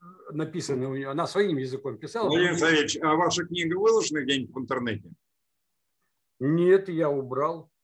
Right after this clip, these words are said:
Speaker 1: Я, я ее в свое время публиковал, но щас уже нету.
Speaker 2: Выложите
Speaker 1: Да.
Speaker 2: ее, дайте нам ссылку, и мы под этим видео разместим, и люди поинтересуются, почитают.
Speaker 1: Не вопрос, я с удовольствием, я, в общем-то, секреты не делаю, просто так получилось, что у меня вот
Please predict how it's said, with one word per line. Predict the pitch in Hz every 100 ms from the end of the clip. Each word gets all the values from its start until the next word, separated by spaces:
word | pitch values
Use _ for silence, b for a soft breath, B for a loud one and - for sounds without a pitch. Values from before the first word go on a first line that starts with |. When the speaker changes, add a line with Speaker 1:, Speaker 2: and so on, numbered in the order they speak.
| _ -
Speaker 1:
Я, | 185 180
я | 175 208
ее | 190 180
в | -
свое | 190 196
время | 196 175 156 156 160 151 175 180 180
публиковал, | 160 156 156 165 196 220
но | 143 135 123 123 120
щас | 185 143
уже | 117
нету. | 120 160 151 127 _ _ _
Speaker 2:
Выложите | 151 190 233 220 - -
Speaker 1:
Да. | 143
Speaker 2:
ее, | 135 127
дайте | 170 185 170
нам | 160 160
ссылку, | 156 196 196 - 139
и |
мы | 139 147
под | 151 147
этим | 147 151 147
видео | 165 160 139 127
разместим, | 123 107 127 - 120 117 127
и |
люди | 139 165 143 123 _ _ _
поинтересуются, | 127 120 143 135 151 151 - -
почитают. | 104 - - 101 98 95 _ _ _
Speaker 1:
Не | 147 160 214 202
вопрос, | 202 196 190 226 262 226 -
я | 185 185
с | 185
удовольствием, | 170 202 196 254 262 226 190
я, | 190
в | 202
общем-то, | 190 180 170
секреты | - 170 208 202 190
не | 190
делаю, | 220 254 185
просто | 208 202 165
так | 220 202
получилось, | - 208 220 262 269 165 -
что | 165
у | 165
меня | 175 180
вот | 151 147